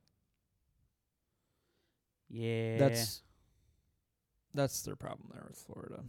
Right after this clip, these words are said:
Speaker 2: That's, but if, 'cause everything else about the team is so good, and if they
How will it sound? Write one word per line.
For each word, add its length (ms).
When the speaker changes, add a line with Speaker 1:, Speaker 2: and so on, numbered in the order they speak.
Speaker 2:
That's, 240
but 380
if, 200
'cause 180
everything 360
else 180
about 200
the 180
team 260
is 120
so 640
good, 380
and 180
if 120
they 180